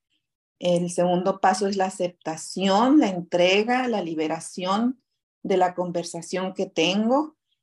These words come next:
El tercer paso es un cambio de percepción, o sea, salirte de esta historia, poder ver las cosas desde otro lugar.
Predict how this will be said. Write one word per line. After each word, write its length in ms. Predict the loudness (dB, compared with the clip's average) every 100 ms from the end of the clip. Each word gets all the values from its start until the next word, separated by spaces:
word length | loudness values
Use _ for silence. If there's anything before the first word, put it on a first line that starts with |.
| -8
El 320 | -2 -2 0
tercer 520 | 0 0 2 0 2
paso 520 | 2 2 2 -2 -4 -6
es 180 | -10
un 180 | -8 -10
cambio 420 | -2 -2 0 0
de 100 | -2
percepción, 920 | -2 -6 -8 -10 -10 -4 0 2 0 -2
o 60 | -4
sea, 240 | -2 -2
salirte 760 | -2 -2 -2 0 -2 0 0
de 80 | 0
esta 240 | -4 -4 -6
historia, 680 | -6 -6 2 4 4 2
poder 320 | 0 -2 0
ver 140 | -2 -6
las 180 | -8 -8
cosas 360 | -8 -6 -8
desde 340 | -8 -6 -4 -4
otro 300 | -4 0 2
lugar. 440 | 4 4 2 -2